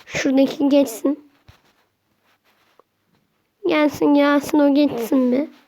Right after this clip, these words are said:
Burada arkadaşlar ilerleyen zamanlarda bunlar daha da hızlanıyor. Evet bakın.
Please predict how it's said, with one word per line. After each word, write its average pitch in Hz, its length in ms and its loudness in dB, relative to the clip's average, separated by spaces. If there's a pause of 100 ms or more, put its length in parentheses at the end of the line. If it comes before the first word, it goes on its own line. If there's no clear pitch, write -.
(1300)
Burada 320 200 4
arkadaşlar 330 440 2
ilerleyen 294 560 4
zamanlarda 302 540 4
bunlar 294 280 4
daha 285 240 4
da 277 40 4
hızlanıyor. 277 580 4 (2000)
Evet 294 220 2
bakın. 262 400 0